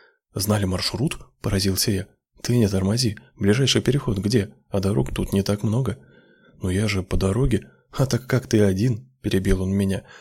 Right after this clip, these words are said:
«А отдыхать необходимо». Развел руками. «Допустим», согласился я. «Движок слышно издалека. Отследить?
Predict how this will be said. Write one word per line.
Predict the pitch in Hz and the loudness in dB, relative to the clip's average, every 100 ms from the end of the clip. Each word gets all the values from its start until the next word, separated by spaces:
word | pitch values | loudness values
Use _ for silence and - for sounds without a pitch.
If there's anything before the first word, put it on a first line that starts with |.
| - - | -16 -4
«А | 95 | -4
отдыхать | 92 110 117 - | -2 -2 0 0
необходимо». | 95 - 143 123 95 - - _ _ _ | 2 2 2 2 -2 -4 -8 _ _ _
Развел | - 95 101 160 | -4 -4 -2 0
руками. | 101 95 - - 120 _ _ _ _ _ _ | 0 -2 -4 -4 -8 _ _ _ _ _ _
«Допустим», | 95 92 127 - - - 98 - | -6 -2 0 0 0 -2 -4 -6
согласился | 110 92 90 123 - | -4 -2 0 -2 0
я. | 104 95 - - - - | -2 -4 -10 -18 -20 -8
«Движок | 92 95 147 - | 0 0 0 0
слышно | 127 131 123 | -2 0 -2
издалека. | 113 117 131 101 104 - | 0 0 0 -2 -6 -6
Отследить? | - 101 - 95 135 - | -4 -2 0 0 -2 -4